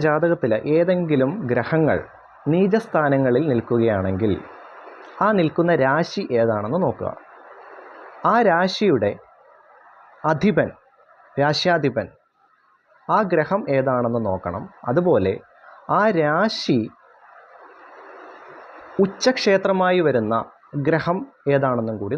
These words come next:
നോക്കണം. അപ്പോൾ ഈ ഗ്രഹങ്ങൾ ചന്ദ്രൻ്റെയോ അതുപോലെ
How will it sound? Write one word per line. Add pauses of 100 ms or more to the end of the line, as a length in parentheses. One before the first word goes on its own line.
നോക്കണം. (800)
അപ്പോൾ (840)
ഈ (180)
ഗ്രഹങ്ങൾ (1800)
ചന്ദ്രൻ്റെയോ (1120)
അതുപോലെ